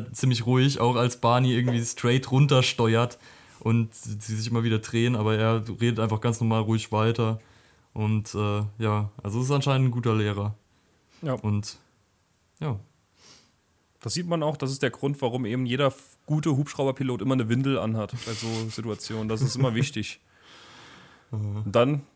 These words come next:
Speaker 2: haben wir immer wieder so kleine Einschübe von Lisa und Bart, die eben versuchen, ein Foto zu machen.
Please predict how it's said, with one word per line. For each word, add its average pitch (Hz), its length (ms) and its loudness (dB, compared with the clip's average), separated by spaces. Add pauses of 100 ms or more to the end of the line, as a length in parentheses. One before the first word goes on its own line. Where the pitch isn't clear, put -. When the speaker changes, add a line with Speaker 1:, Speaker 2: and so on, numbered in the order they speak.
(320)
Speaker 2:
haben 131 160 2
wir 131 80 4
immer 151 220 2
wieder 156 180 0
so - 80 -4
kleine 127 400 0
Einschübe 151 560 -4
von 127 180 -4
Lisa 139 280 -4
und 117 100 -2
Bart, 123 260 -2
die 135 80 -2
eben 127 120 0
versuchen, 131 340 -4
ein 117 80 -2
Foto 170 300 -6
zu 143 160 -4
machen. 120 420 -2